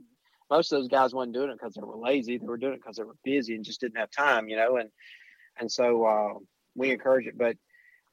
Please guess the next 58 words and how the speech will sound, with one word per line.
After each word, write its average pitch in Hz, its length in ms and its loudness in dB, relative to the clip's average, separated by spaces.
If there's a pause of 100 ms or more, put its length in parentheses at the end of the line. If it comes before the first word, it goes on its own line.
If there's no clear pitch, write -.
I, 156 260 4 (260)
I'm 160 140 0
gonna 156 140 -2
say 135 200 -2
this. 127 360 -4 (600)
Any 170 220 -4
chance 156 320 -6
you 143 80 -16
get 143 160 -4
a 127 80 -8
few 139 180 -10
minutes, 131 360 -8
I 120 80 -4
think 135 220 -10
you 131 80 -10
mentioned 131 320 -4
you 123 60 2
had 127 100 2
the 120 80 0
house 131 220 2
to 127 100 -10
yourself, 131 380 0
so 117 180 -2
I'm 120 120 0
sure 135 180 -4
you'll 127 160 -4
be 123 160 0
out 127 200 0
flinging 131 220 -10
a 113 40 -20
couple 131 260 -2
of 139 40 4
arrows, 117 300 2
you 113 60 -20
know, 117 160 -6
just 139 220 -8 (220)
even 226 220 4
if 190 80 -2
it's 175 160 -4
one 165 140 0
or 151 80 -2
two. 202 240 0
And 131 120 -2
so 170 220 6 (1000)
I'll 214 200 6
even 185 140 -2
share 185 240 -2
this 202 200 -6
little 165 180 -4
tip 160 280 -8
that 135 120 -8
I 131 100 -4
do, 135 340 -10 (300)
um, 120 400 -8 (120)
a 123 40 -4
lot 143 320 0 (480)
because 135 300 -4
I, 147 280 2